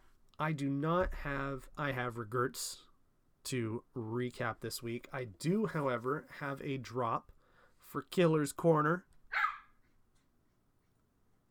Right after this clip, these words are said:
Yeah, that's kinda flat. Uh, we're gonna have some guitar riff or something in the middle of that eventually. Um,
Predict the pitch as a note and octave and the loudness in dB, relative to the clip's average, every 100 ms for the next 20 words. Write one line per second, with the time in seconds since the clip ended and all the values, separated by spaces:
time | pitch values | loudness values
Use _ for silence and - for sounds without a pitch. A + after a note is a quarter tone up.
0 | _ A4+ D5 C5 - - - _ _ _ | _ -4 -4 -2 -4 -4 -10 _ _ _
1 | _ _ _ _ _ _ - - - - | _ _ _ _ _ _ -20 -20 -20 -20
2 | - - E3 D#3 C#3+ D3+ - D#3 - C3 | -20 2 6 8 6 2 0 -2 0 2
3 | A2+ - - - - D#3+ D#3 D3+ D3+ D3 | 2 0 -10 -12 0 2 4 2 2 0
4 | E3+ D#3 D#3 E3 C#3+ B2+ B2 - _ - | -2 -4 -2 0 0 0 -4 -10 _ -12
5 | - C3+ A#2+ - B2 G#2+ A2+ - A#2 G2+ | -4 -2 -2 -4 -4 -4 -4 0 2 2
6 | G#2 - A#2 - A#2+ A#2 A2 G#2+ A2 A2 | -2 -4 -6 -2 -4 -2 -4 -4 -2 -2
7 | A2 G#2+ A#2+ - - C3 C3 - B2+ A#2+ | 0 0 -4 -6 -4 0 0 0 0 2
8 | A#2 - - - - - - B2 A2+ G2+ | 0 -2 -6 -8 -12 -14 -6 -2 0 0
9 | G2+ G2+ | -2 -10